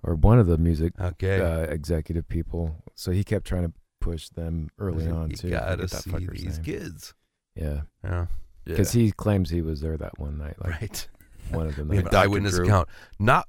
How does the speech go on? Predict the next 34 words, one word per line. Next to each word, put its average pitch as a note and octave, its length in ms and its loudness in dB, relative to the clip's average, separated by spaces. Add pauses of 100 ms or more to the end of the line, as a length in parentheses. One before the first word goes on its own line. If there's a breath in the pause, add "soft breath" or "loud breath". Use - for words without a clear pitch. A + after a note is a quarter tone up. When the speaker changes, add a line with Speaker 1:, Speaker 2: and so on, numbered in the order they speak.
Speaker 2:
a C3+ 100 6
well-attended B2 680 6
show B2 220 2
by F#2 220 2
all C3 240 8
accounts. G#2 380 -2
So, G#2 80 0
like, E2 240 6
Speaker 1:
Yeah. D2+ 40 2
Speaker 2:
nobody's, A#2 500 4
it's A2+ 280 -2
like, A#2 340 4
uh, F#2+ 320 2 (1600 soft breath)
it's - 120 -12
like F#2+ 200 0
when F2+ 220 0
the F2 220 -4
Sex - 360 -8
Pistols F2+ 420 -4 (100)
played F2+ 280 -2
the - 80 -6
Lesser F2+ 360 -2
Free F#2 260 -4
Trade F2 300 -4
Hall E2+ 320 -2
in, E2+ 260 -6
in, D2+ 340 -8
uh, C#2+ 200 -8 (800)
uh, - 80 -8
wherever, - 560 -8 (600)
uh, - 260 -8 (420)
Joy F2+ 220 -4
Division's E2+ 400 -6
from, - 340 -6